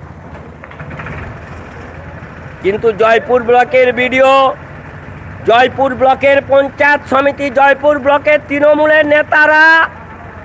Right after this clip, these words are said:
চোখে ঠুলি বেঁধে আছেন, দিন পেরিয়ে যাচ্ছেন এবং ইতিমধ্যেই রাস্তা খারাপের জন্যে কিন্তু তিনটি অ্যাক্সিডেন্ট ঘটে গেল। তিনটি অ্যাক্সিডেন্ট,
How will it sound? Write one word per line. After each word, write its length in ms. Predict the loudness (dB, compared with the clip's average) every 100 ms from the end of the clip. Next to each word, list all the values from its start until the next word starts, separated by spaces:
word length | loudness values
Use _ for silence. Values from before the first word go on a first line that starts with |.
| -4
চোখে 320 | 0 2 2 0 0
ঠুলি 280 | -2 0 2 2
বেঁধে 280 | 2 2 2 0
আছেন, 300 | 0 0 0 -2
দিন 160 | -4 -4 -2
পেরিয়ে 300 | -2 0 0 2
যাচ্ছেন 540 | 0 -2 0 2 2 0 -2 -12 -20 -12 -2
এবং 200 | 2 4 4 2
ইতিমধ্যেই 640 | -2 -2 2 2 2 2 2 0
রাস্তা 300 | -2 -2 -4 -2
খারাপের 380 | 0 0 0 -2 0
জন্যে 240 | 0 0 -2
কিন্তু 320 | -4 -4 2 4 4 2 -10 -18 -8
তিনটি 380 | -2 -2 -2 0 0
অ্যাক্সিডেন্ট 600 | 0 -2 -8 0 2 2 0 0
ঘটে 220 | 0 0 0
গেল। 140 | -2 -4 -10 -16 -18 -18 -18 -18 -18 -18 -16 -16 -4
তিনটি 420 | 0 0 -2 0 2
অ্যাক্সিডেন্ট, 640 | 2 0 -4 0 2 2